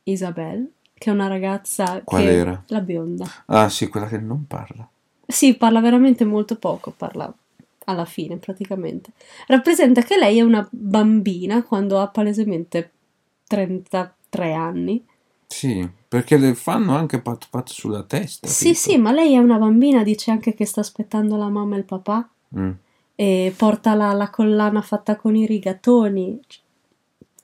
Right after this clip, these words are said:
Speaker 1: È
Speaker 2: Sì,
Speaker 1: una
Speaker 2: sì.
Speaker 1: bambina, rappresenta che lei è una bambina, sta giocando tra le onde sulla spiaggia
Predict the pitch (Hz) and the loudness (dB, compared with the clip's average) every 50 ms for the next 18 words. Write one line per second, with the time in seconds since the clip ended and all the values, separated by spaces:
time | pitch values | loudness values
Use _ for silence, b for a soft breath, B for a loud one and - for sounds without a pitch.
0 | _ _ _ _ _ - 285 302 294 262 233 220 226 233 226 175 160 151 170 202 | _ _ _ _ _ -6 -2 0 2 2 4 6 6 6 6 4 2 -4 -4 -2
1 | 262 311 320 - 269 240 190 170 170 180 175 - 220 190 165 170 180 196 247 294 | -2 -2 0 0 0 0 0 -2 -4 -6 -6 -4 -4 -4 -4 -4 -6 -6 -4 -4
2 | 294 294 277 277 277 277 277 b b b b b b b b b b - - - | -4 -2 -2 -2 -2 -4 -4 b b b b b b b b b b -6 0 0
3 | 247 208 240 269 269 - 214 185 185 196 196 190 190 185 190 - - 190 185 190 | 2 2 2 0 0 0 0 0 0 0 -2 -2 -4 -6 -6 -6 -6 -4 -4 -2
4 | 190 180 170 165 160 170 190 190 175 175 185 190 - - - - 175 165 180 175 | -2 -2 -2 -2 -4 -4 -4 -6 -6 -6 -8 -10 -12 -14 -10 -8 -6 -6 -6 -8
5 | - - - 165 165 165 165 170 _ - 196 208 233 | -10 -12 -12 -10 -10 -10 -12 -14 _ -8 -6 -6 -6